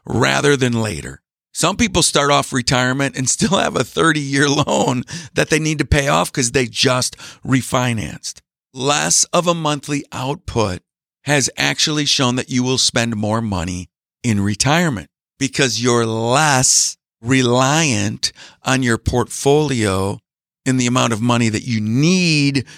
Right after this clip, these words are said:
to take out for your regular expenses. Number two, eliminate all the other debt. Pay cash for your vehicles,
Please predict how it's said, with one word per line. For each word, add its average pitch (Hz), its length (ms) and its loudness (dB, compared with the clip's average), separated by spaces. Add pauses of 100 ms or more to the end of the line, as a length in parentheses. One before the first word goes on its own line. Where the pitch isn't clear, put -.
(100)
to 147 160 0
take 131 320 2
out 120 600 0 (400)
for 120 220 2
your 107 420 2
regular 107 460 2
expenses. - 800 -6 (360)
Number 143 240 2
two, 185 220 2
eliminate 180 640 0
all 170 260 -2
the 185 220 -4
other 180 320 2
debt. 135 400 0 (320)
Pay 196 160 0
cash 180 520 -2
for 190 100 -4
your 185 180 -2
vehicles, 160 580 -2